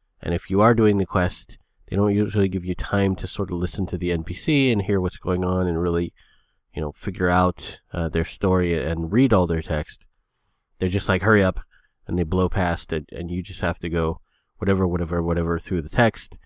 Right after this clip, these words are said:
You don't actually have time to read it. And that's a shame, 'cause the developers spent all this time,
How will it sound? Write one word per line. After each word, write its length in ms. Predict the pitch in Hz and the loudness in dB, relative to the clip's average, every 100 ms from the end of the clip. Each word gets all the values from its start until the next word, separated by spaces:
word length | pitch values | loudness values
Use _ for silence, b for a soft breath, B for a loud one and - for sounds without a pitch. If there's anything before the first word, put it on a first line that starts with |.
| _ _ _ | _ _ _
You 80 | - | -2
don't 180 | 92 92 | 0 2
actually 280 | 85 - 85 | 0 -4 -6
have 140 | 87 | -6
time 220 | - 90 | -4 -4
to 80 | 80 | -2
read 240 | 80 87 87 | -2 0 0
it. 140 | - _ _ - - | -4 _ _ -20 -6
And 140 | 139 | 0
that's 200 | 190 - | 2 0
a 40 | - | -6
shame, 520 | - - 156 90 78 | -4 2 4 4 0
'cause 380 | - 92 95 - _ _ _ _ - | -2 -4 -4 -10 _ _ _ _ -8
the 60 | |
developers 600 | 120 120 139 139 - 135 | 0 6 8 8 4 0
spent 280 | - - 113 | 0 0 2
all 120 | 101 | 2
this 160 | 120 123 | 0 0
time, 520 | - 113 107 101 101 | 6 8 8 6 2